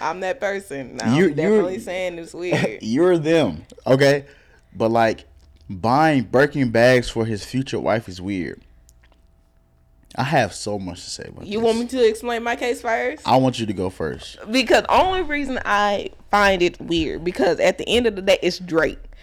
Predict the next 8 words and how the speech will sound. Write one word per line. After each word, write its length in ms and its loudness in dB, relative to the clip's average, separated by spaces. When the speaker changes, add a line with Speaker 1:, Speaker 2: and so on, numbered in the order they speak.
Speaker 1:
Drake 360 2
is 200 0
coming 400 0
off 260 4
as 200 2
being 600 -4
this 280 -2
Mister 720 0